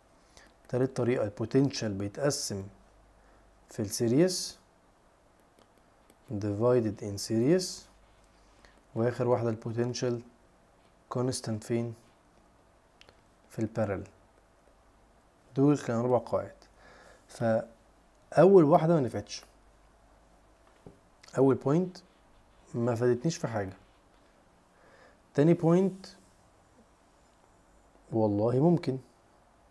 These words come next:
تعال نجرب. تاني بوينت لو جبت منها ال V equal في بي minus آي آر،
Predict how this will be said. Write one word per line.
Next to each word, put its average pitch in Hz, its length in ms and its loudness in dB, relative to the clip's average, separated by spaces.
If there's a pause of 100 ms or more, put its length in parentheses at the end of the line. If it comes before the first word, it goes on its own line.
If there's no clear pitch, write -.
(120)
تعال 113 240 2
نجرب. 160 260 0 (1800)
تاني 170 180 10
بوينت 175 360 4
لو 131 120 6
جبت 165 180 2
منها 156 280 2
ال 123 180 -2
V 156 260 0
equal 117 440 0
في 151 160 2
بي 143 200 2
minus 139 400 0
آي 135 180 -2
آر، 139 280 -2